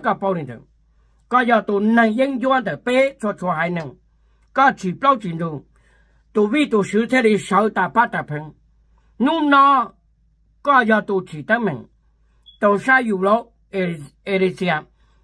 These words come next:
một tụi sa, trong tầng đánh tụi tiền số bỏ dòng.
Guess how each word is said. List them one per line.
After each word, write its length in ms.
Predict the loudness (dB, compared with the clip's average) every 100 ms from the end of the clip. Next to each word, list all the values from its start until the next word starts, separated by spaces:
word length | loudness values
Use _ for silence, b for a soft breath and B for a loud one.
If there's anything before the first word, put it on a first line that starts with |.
| _
một 200 | 0 2
tụi 240 | 4 2
sa, 300 | 2 2 0 -2 _ _ _ _ _ _ _ _ _ _ _ _ _ _ _
trong 200 | -2 0
tầng 200 | 2 2
đánh 180 | 2 2
tụi 120 | 0
tiền 180 | 2 0
số 180 | 2 0
bỏ 240 | 0 -6
dòng. 260 | -4 -6 -6